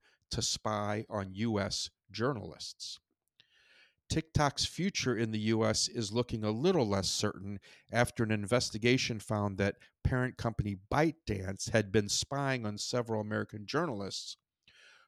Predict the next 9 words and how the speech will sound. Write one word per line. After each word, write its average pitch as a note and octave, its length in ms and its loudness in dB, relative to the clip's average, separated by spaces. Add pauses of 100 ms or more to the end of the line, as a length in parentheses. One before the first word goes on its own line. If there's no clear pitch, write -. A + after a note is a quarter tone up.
whom D3+ 180 4
it C3+ 180 0
believed D3+ 560 2
had A2 240 -2
been G#2 300 2
in G#2 240 -6
contact E3+ 920 -4 (500)
with A#2+ 220 2
the A2 240 2